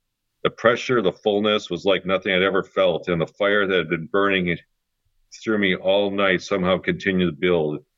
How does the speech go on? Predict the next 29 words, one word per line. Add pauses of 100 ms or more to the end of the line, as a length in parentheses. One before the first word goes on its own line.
(120)
Each
thrust
of
Rudy's
cock
was
fueled (180)
on
the
flame. (1700)
Soon
the
ripple
of
another
orgasm
shuddered
through
me.
I
tried
to
suck
on
Ryan,
but
I
felt
I